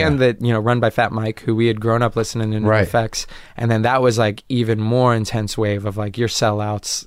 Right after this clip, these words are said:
Speaker 1: you know, like, total witch
Speaker 2: Why?
Speaker 1: hunt
Speaker 2: 'Cause
Speaker 1: type
Speaker 2: no F X
Speaker 1: stuff.
Speaker 2: was sellout at that point?
Speaker 1: Because
Speaker 2: They
Speaker 1: it was a bigger indie, and then we started working with,
Speaker 2: But
Speaker 1: like,
Speaker 2: who the
Speaker 1: an
Speaker 2: fuck are these
Speaker 1: <laughs>
Speaker 2: people?
Speaker 1: They're punks. <laughs>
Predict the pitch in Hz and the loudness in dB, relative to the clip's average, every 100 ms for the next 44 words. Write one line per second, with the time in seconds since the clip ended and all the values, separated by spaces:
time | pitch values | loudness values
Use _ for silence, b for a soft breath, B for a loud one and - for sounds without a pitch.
0 | - 117 110 107 104 - 135 117 113 113 | -6 -2 2 0 0 0 2 4 2 2
1 | 175 113 139 139 135 123 139 147 165 147 | 2 2 2 4 2 4 2 2 0 0
2 | 151 151 165 175 - 170 - 185 196 156 | 2 4 4 4 4 0 2 0 2 2
3 | 120 - 151 143 135 123 110 135 139 131 | 2 2 4 4 4 2 2 4 4 2
4 | 131 135 117 107 113 117 117 120 113 127 | 2 2 0 -2 -2 0 2 2 0 0
5 | 117 110 117 110 113 113 - 113 349 113 | 0 2 0 0 -2 0 2 4 4 4
6 | - - 240 240 220 202 156 226 240 135 | 2 0 2 4 2 2 2 2 2 -2
7 | 92 - 147 165 165 - - - - | -2 0 2 2 2 0 -6 -8 -6